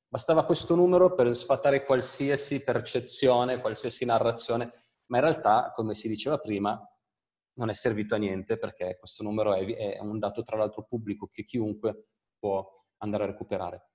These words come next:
Se andate a vedere i dati economici, quante sono state le aperture dei negozi, esce un dato interessante che nel duemiladieci, anno in cui è partita poi questa narrazione, c'è stato un picco di aperture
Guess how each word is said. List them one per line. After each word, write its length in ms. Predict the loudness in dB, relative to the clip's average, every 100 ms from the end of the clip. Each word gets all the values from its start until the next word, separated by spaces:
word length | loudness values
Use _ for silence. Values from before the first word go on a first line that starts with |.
| -20 _ _ _
Se 120 | -6
andate 200 | -2 0
a 60 | 2
vedere 320 | 4 4 2
i 220 | 0 0
dati 280 | 2 2 0
economici, 760 | 0 0 0 0 -2 -4 -8
quante 300 | -2 -2 0
sono 140 | -4 0
state 220 | 0 2
le 60 | 2
aperture 420 | 2 0 2 2
dei 80 | 4
negozi, 580 | 4 6 6 4 0
esce 200 | 0 0
un 60 | 2
dato 200 | 2 0
interessante 640 | -2 -2 -2 0 0 0 -4
che 120 | -2
nel 120 | -2
duemiladieci, 1000 | 0 0 0 0 0 -2 -2 -4 -4 -10 _ _ _ _ _ _
anno 340 | -2 0 -2
in 100 | -2
cui 140 | 0 0
è 60 |
partita 520 | 4 2 4 2 2 2
poi 140 | 0
questa 280 | 0 -4 0
narrazione, 880 | 2 2 0 -2 -4 -2 -4 -6 _
c'è 120 | -4
stato 240 | -2 0 -2
un 80 | -2
picco 260 | -4 0
di 80 | 0
aperture 840 | 2 2 0 -2 -2 -2 -4 _